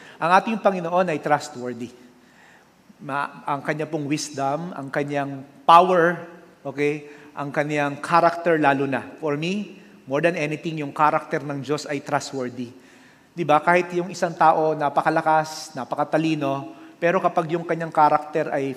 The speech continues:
flawed, di ba? Hindi yan mapagkatiwalaan. Pero kapag yung isang tao, yung kanyang character ay, ah, mapagkakatiwalaan mo, di ba?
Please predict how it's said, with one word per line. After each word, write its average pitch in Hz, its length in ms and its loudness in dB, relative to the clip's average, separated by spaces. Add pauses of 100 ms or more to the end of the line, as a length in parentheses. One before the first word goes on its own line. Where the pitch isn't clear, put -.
(300)
flawed, 143 320 -2 (400)
di 160 80 -10
ba? 143 240 -2 (400)
Hindi 190 320 -4
yan 185 80 -4
mapagkatiwalaan. 151 800 -2 (640)
Pero 180 160 2
kapag 180 400 0
yung 175 80 -6
isang 165 240 -10
tao, 185 480 4 (240)
yung 160 80 -6
kanyang 160 320 -2
character 160 640 2
ay, 139 320 0
ah, 127 160 -6 (320)
mapagkakatiwalaan 147 960 2
mo, 127 240 -6
di 135 80 -10
ba? 131 320 -2